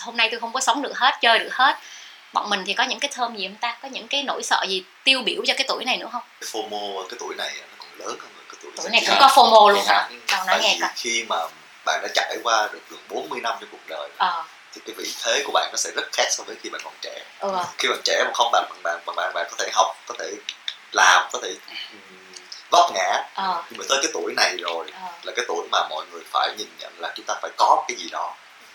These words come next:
Speaker 1: Ừ.
Speaker 2: Khi mà, khi mà xã hội, gia đình nhìn vào thì cái người ở trung niên tuổi bốn mươi này so với cái anh bốn mươi khác thì
Speaker 1: Ừ.
Speaker 2: sẽ rất là dễ bị so sánh.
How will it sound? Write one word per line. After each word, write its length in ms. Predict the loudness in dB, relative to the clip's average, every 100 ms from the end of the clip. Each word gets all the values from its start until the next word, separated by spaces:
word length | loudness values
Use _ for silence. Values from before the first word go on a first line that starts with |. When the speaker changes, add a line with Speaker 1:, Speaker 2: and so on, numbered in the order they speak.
| -10
Speaker 1:
Ừ. 60 | -8 -4 0
Speaker 2:
Khi 200 | 0 0
mà, 100 | -2 -2 -6 -8
khi 140 | -8 -2
mà 60 |
xã 160 | 2 2
hội, 320 | 2 2 0 -6 -12 -14 -10
gia 120 | -4 -4
đình 180 | -4 -12
nhìn 100 | -16 -6
vào 300 | -2 0 -2 -10 -20 -20 -16
thì 140 | -12 -10 -8
cái 100 | -8
người 300 | -8 -10 -8
ở 80 | -8 -8
trung 180 | -10 -10
niên 200 | -10 -10 -10
tuổi 100 | -8
bốn 240 | -6 -6
mươi 200 | -8 -6 -4
này 140 | -6 -2
so 180 | -2 0
với 100 | 0
cái 80 | 0
anh 100 | -2 -10
bốn 160 | -10 -8
mươi 160 | -8 -8 -8
khác 140 | -10 -12 -20 -20 -20 -20 -14
thì 60 | -4
Speaker 1:
Ừ. 60 | 0
Speaker 2:
sẽ 100 | 0
rất 120 | -2
là 80 | -4 -4
dễ 140 | -8 -8
bị 60 | -6
so 160 | -4
sánh. 200 | -4 -6